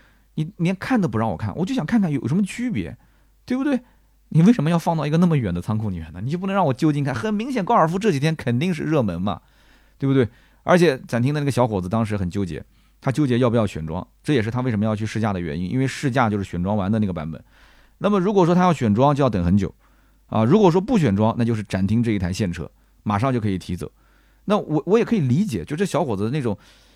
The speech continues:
就是想马上成为高尔夫车主的心态。他一会儿坐在那个洽谈桌子旁边，然后看着展车，一会儿又走过去摸摸这里，然后看看那里，对吧？时不时跟我还搭两句话，就是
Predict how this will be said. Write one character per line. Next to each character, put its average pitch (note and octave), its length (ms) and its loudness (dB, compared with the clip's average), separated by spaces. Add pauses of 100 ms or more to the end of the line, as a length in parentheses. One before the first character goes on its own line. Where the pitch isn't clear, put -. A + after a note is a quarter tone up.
(120)
就 - 100 -6
是 C3+ 120 0
想 A2+ 180 -2
马 G#2 160 0
上 D#3+ 180 0
成 C3 140 -2
为 C3+ 100 0
高 C#3 120 0
尔 A#2 100 4
夫 A#2+ 80 -2
车 C#3 160 2
主 G#2+ 100 -4
的 F#2+ 80 0
心 C3 160 0
态。 C#3+ 160 0 (320)
他 A#2 120 -4
一 C3 100 0
会 G2+ 140 -4
儿 F#2 40 -6
坐 A2+ 180 -4
在 G#2+ 100 -2
那 G2+ 80 -2
个 G2 60 -2
洽 G#2+ 160 -6
谈 G2 140 0
桌 G#2+ 140 -2
子 G#2 80 0
旁 F2 160 -6
边， F#2 160 -4 (240)
然 F2+ 120 -4
后 F2+ 100 -4
看 - 160 -2
着 G2 80 0
展 E2+ 180 -4
车， G#2 220 -4
一 A#2 80 -2
会 F#2 100 -4
儿 F2+ 40 -2
又 G#2 80 0
走 F2+ 180 -4
过 G#2 140 0
去 F#2 200 -4 (280)
摸 A2+ 160 2
摸 A2 100 2
这 G#2 160 -2
里， E2 260 -8 (220)
然 E2+ 140 -8
后 F#2 40 -4
看 G#2+ 160 -4
看 G#2 140 0
那 G#2 140 2
里， D#2+ 180 -6 (240)
对 - 100 -6
吧？ F#2 120 0
时 G#2 160 -6
不 G#2+ 80 -4
时 G2+ 100 -2
跟 G#2 100 -2
我 F#2+ 120 -2
还 F2 100 -4
搭 G2+ 160 -2
两 F2 140 -2
句 G2 100 -6
话， A#2+ 180 -4 (680)
就 D#3+ 120 -4
是 D3 160 -2